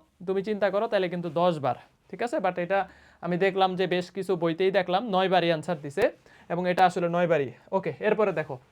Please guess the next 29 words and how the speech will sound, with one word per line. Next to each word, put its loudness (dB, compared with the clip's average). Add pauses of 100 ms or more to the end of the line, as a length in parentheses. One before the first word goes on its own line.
সুধী 0
শব্দের 4
সু 2
অংশের 2
নাম -2
কি? -12 (680)
এই -2
যে 0
সামনে 4
যুক্ত -2
হয়, 4 (320)
ঠিক -2
আছে? 2
উপসর্গ 6
থেকে 0
কিন্তু -2
প্রশ্ন 2
আসে, 2
অনেক 0
প্রশ্ন -4
আসে, 2 (360)
উপসর্গ 0
থেকে -4
বেশ 0
কিছু -4
প্রশ্ন -2
আসে। -4
তাহলে 0
শুধু, 2